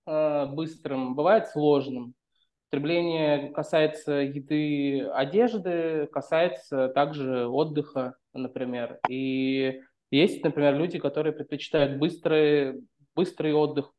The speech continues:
в плане потребления, то есть лёгкий. А, есть, э, ну, это как вот с, э,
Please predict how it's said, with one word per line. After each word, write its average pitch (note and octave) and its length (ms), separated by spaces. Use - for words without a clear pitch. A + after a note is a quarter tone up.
в - 20
плане C#3+ 260
потребления, C#3 680
то A#2+ 120
есть - 260
лёгкий. C#3+ 840
А, B2+ 240
есть, C#3+ 540
э, C3+ 840
ну, E3+ 60
это F3+ 140
как - 240
вот F#3+ 200
с, - 220
э, F3 340